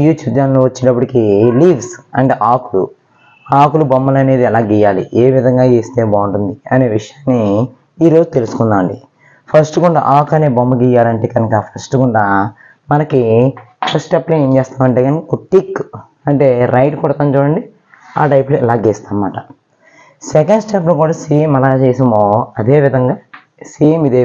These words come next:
విధంగా చేస్తాం అన్నమాట. చూడండి ఇలా గీస్తాం అన్నమాట. దీన్ని డబల్ లైన్ ఇలా చేసుకోవాలన్నమాట, అంటే పెన్సిల్తో. నెక్స్ట్ థర్డ్ స్టెప్ కూడా సేమ్ అదే విధంగా చూడండి ఎలా కనిపిస్తుందో, ఇలా కనిపిస్తున్న దాన్ని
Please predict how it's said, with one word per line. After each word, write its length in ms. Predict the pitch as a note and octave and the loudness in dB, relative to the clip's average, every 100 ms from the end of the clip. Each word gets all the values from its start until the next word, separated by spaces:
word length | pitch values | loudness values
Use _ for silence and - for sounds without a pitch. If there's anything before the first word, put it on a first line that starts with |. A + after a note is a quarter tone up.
| A#2 | 2
విధంగా 240 | A#2 B2+ D3 | 0 0 -2
చేస్తాం 220 | G#2+ - | -4 -4
అన్నమాట. 180 | G#2 F#2 - | -4 -4 -2
చూడండి 280 | C#3 D3 D3 - _ _ _ _ - | 0 0 -2 -6 _ _ _ _ -2
ఇలా 140 | A#2+ C3+ | 0 2
గీస్తాం 260 | C3 A2 - | 0 -2 -4
అన్నమాట. 180 | G#2 F#2 - B2 | -4 -4 -4 -2
దీన్ని 340 | D#3 F3+ D3+ B2+ C3+ F3 - _ _ _ | 0 2 2 2 0 -2 -10 _ _ _
డబల్ 360 | A#2 C3 B2 C3+ | -2 0 0 0
లైన్ 160 | D3+ A#3 - | -2 -2 -2
ఇలా 120 | B2+ B2 C3+ D3 | 0 2 0 -2
చేసుకోవాలన్నమాట, 600 | C#3 B2 - G#2+ G#2+ F#2+ - - _ _ - | -2 -2 -2 -4 -2 -6 -10 -20 _ _ -2
అంటే 120 | E3 - | -2 0
పెన్సిల్తో. 480 | C#3 B2+ B2+ G#2+ - - _ _ _ _ - | -2 -2 -4 -4 -8 -12 _ _ _ _ -2
నెక్స్ట్ 260 | D#3 - - - | -2 -2 -6 -2
థర్డ్ 260 | D3+ D#3+ F#3 | 2 2 2
స్టెప్ 240 | - E3 D3+ C#3 | -4 -4 -2 -2
కూడా 160 | C#3+ C#3 | -2 -2
సేమ్ 320 | - C#3 D3+ C#3+ | 0 2 2 0
అదే 140 | A#2+ C3 | 2 2
విధంగా 360 | A#2 A#2 A#2+ A#2+ - - | 2 0 0 0 -4 -10
చూడండి 300 | D#3 E3 E3+ E3 - _ _ _ _ - | -4 -2 -2 -6 -16 _ _ _ _ -2
ఎలా 160 | C3 C#3 | 0 0
కనిపిస్తుందో, 520 | C#3 C3 C3+ - C3+ C#3 - - _ _ - | -2 -2 -2 0 -2 -2 -6 -20 _ _ 0
ఇలా 180 | B2+ C3+ C#3 | 0 0 -2
కనిపిస్తున్న 440 | B2 B2+ - C3+ B2 | 0 -2 0 0 2
దాన్ని 180 | B2 | 2